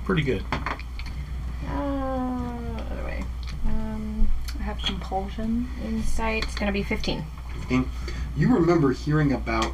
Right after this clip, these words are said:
Speaker 4: a, uh, another turtle who was similar in abilities to your own
Speaker 2: Okay.
Speaker 4: that sailed on a ship with a crew.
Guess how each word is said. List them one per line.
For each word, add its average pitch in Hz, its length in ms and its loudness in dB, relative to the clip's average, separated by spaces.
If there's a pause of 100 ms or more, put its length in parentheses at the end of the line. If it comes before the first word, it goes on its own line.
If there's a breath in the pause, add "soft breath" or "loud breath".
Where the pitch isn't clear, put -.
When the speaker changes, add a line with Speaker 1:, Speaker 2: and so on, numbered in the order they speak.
Speaker 4:
a, 107 400 -2
uh, 107 220 -4 (1080 loud breath)
another 127 400 2
turtle 117 520 2
who 127 300 0
was - 280 0
similar 143 460 2
in 127 80 2
abilities 123 540 0
to 123 100 -2
your 113 240 0
own 127 240 0
Speaker 2:
Okay. 107 180 -4
Speaker 4:
that 107 260 -2
sailed 120 300 2
on 113 120 -2
a 107 40 -2
ship - 340 -2
with 117 140 -6
a - 40 -4
crew. - 460 -4